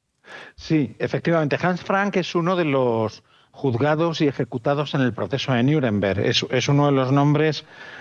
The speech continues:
infelizmente más conocido del nazismo y vamos a ver,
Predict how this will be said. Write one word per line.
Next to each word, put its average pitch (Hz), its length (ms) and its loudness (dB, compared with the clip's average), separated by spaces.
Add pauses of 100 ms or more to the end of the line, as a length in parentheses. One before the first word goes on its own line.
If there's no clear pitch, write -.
(180)
infelizmente 143 760 2
más 151 140 0
conocido 143 460 0
del 110 160 2
nazismo 151 580 0 (520)
y 143 260 4
vamos 151 340 0
a 170 60 2
ver, 160 400 2